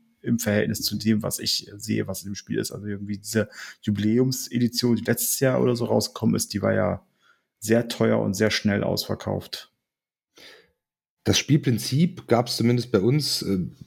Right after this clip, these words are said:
Speaker 2: gab's ein Spiel, das hieß Stiche ansagen. Das war im Prinzip genau das mit einem einfachen, normalen, äh, Skatkartenspiel.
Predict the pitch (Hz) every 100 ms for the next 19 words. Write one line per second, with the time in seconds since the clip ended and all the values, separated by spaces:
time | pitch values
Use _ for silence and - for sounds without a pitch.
0 | - - 107 - 107 123 113 117 113 -
1 | - 135 120 92 90 85 85 85 82 78
2 | _ 87 - 95 95 90 92 90 - 98
3 | 95 95 95 95 98 - 98 92 - 95
4 | 78 95 92 101 92 95 92 90 92 92
5 | 95 90 95 90 90 92 90 78 90 -
6 | 98 101 - 87 - 90 - 95 101